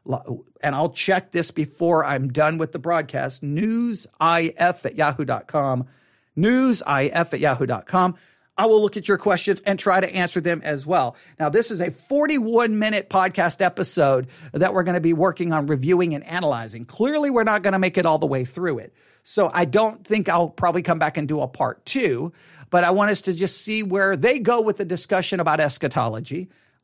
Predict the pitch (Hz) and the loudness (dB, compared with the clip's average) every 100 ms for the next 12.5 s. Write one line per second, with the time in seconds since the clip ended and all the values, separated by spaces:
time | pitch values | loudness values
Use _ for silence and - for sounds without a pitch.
0 | - 180 160 113 180 214 262 226 233 202 | -2 0 0 0 2 2 2 2 4 4
1 | 190 202 107 - 135 175 165 135 147 233 | 2 2 0 -10 -4 0 0 -2 -2 2
2 | 202 143 131 120 - 123 - 101 - - | 0 0 -6 -6 -8 -10 -10 -14 -20 -16
3 | 131 156 170 165 170 - 156 - - 143 | -10 -8 -2 -2 -2 -4 -8 -8 -4 0
4 | 131 139 - 117 - 165 - 135 117 104 | 0 -4 -12 -10 -8 -8 -4 -4 -4 -6
5 | - 269 226 - 123 143 - _ _ 185 | 0 2 2 -6 -8 -8 -12 _ _ 0
6 | 185 190 185 180 165 156 165 185 139 113 | 0 0 0 0 2 0 2 0 0 -6
7 | 107 135 - 151 - 262 285 - - 269 | -8 -12 -14 -12 -8 -6 -6 -8 -14 -4
8 | 302 233 123 117 175 - _ _ _ _ | 2 2 0 -6 -12 -14 _ _ _ _
9 | _ _ _ _ _ _ _ _ _ _ | _ _ _ _ _ _ _ _ _ _
10 | _ _ - _ - 196 190 - 190 170 | _ _ -20 _ 0 0 0 -2 -2 0
11 | 226 262 233 - 254 240 156 131 151 - | -2 0 -2 -2 0 2 2 -2 -8 -12
12 | _ _ _ - 180 | _ _ _ -2 0